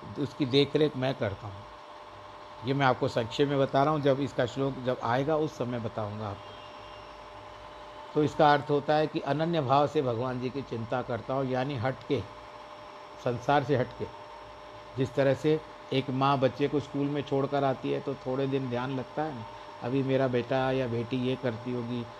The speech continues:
अभी उसका सोने का समय हो गया, ये हो गया, तो अपने गृह कार्यकलापों को भूल करके वो अपने बच्चों का ध्यान रखती है।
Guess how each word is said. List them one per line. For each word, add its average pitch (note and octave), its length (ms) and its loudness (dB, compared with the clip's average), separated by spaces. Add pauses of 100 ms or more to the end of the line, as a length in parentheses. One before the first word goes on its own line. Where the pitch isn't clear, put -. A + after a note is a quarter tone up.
(200)
अभी B2+ 180 2
उसका B2 180 -2
सोने B2 320 -2
का B2 120 0
समय A#2+ 300 -2
हो A#2 140 0
गया, A#2 200 -2
ये A#2 200 2
हो B2 120 2
गया, A2+ 280 0 (320)
तो C3+ 80 4
अपने C3+ 200 0
गृह A#2+ 260 4
कार्यकलापों B2+ 760 0
को B2+ 100 -2
भूल A#2+ 240 -2
करके A#2+ 420 -2 (360)
वो C3+ 120 4
अपने C3 220 0
बच्चों C3 320 4
का C#3+ 140 2
ध्यान A#2 320 2
रखती A2 360 -2
है। G2+ 140 -4